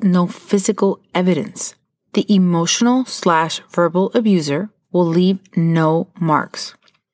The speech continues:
All the evidence is right in front of you, but you won't see it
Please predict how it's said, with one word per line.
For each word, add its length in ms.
All 180
the 180
evidence 520
is 200
right 160
in 100
front 220
of 120
you, 240
but 200
you 200
won't 360
see 380
it 100